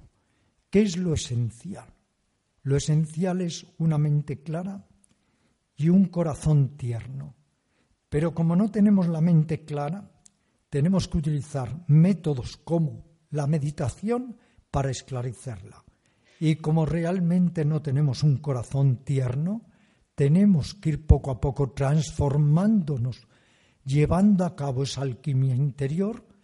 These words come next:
para lograr, repito, que nuestras emociones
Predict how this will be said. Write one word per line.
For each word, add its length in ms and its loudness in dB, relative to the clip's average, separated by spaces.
para 280 -2
lograr, 680 -4
repito, 680 -2
que 180 2
nuestras 680 0
emociones 920 -6